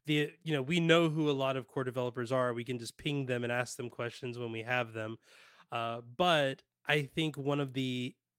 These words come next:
one of the reasons that, you know, I was happy to do a show like this was that, like, hey, that gives me more of a reason to dive in and learn about these individual,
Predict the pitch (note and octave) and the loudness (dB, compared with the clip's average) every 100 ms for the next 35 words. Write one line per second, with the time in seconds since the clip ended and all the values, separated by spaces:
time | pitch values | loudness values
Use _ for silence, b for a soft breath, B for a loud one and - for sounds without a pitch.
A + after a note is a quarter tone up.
0 | _ _ _ E3+ F#3 F#3+ F3 D3+ C#3 C#3+ | _ _ _ 0 4 4 4 2 0 -2
1 | D3+ C#3 B2 B2+ B2+ _ - D3+ B2+ C#3 | 0 -2 0 2 2 _ -4 -2 0 4
2 | A#3 F3 C#3 - _ _ - E3 D3+ E3 | 4 2 -2 -6 _ _ -10 -6 -4 -4
3 | C#3 C3+ C3 - C3 B2 A#2+ C3+ B2 - | -2 0 0 0 -2 0 -2 -4 -6 -4
4 | B2+ B2+ A#2 A2+ - F3 C3 - b b | -4 -4 -6 -8 -2 0 0 -2 b b
5 | b b b _ D#3 F#3 G#3+ G3 F3+ F3+ | b b b _ 0 2 4 2 2 2
6 | E3 F3 E3+ D#3+ C#3 D#3 D3+ D3+ C#3 C3 | 4 4 4 4 2 0 0 0 -2 -2
7 | D3+ A#2 B2 C3 C3+ C#3 C3 C3+ C#3 B2+ | -8 -4 0 2 2 0 -2 -2 -2 -2
8 | A#2+ A#2+ B2 D3+ D3 C3 A2+ A2+ _ C#3+ | -4 -4 -2 0 0 -2 -4 -10 _ -8
9 | C#3 B2+ B2 B2 C3+ C3+ C3+ C3 A#2 - | -2 0 0 -4 -8 -8 -6 -8 -10 -8
10 | C#3+ C3 A#2+ B2+ B2 B2 A#2+ A#2+ | -6 -6 -4 -4 -4 -4 -4 -6